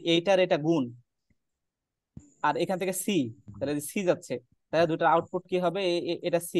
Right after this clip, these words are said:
এই সি এর আউটপুটটা কি হবে? সি এর আউটপুটটা হবে এরকম যে এ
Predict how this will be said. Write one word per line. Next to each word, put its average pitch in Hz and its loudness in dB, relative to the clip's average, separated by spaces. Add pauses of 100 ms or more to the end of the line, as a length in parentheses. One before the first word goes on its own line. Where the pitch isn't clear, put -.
এই 131 -2
সি - -4
এর 175 6
আউটপুটটা 165 2
কি 170 -8
হবে? 170 -2 (400)
সি - -2
এর 175 4
আউটপুটটা 160 -2
হবে 170 0
এরকম 147 2
যে 147 -2 (280)
এ 160 2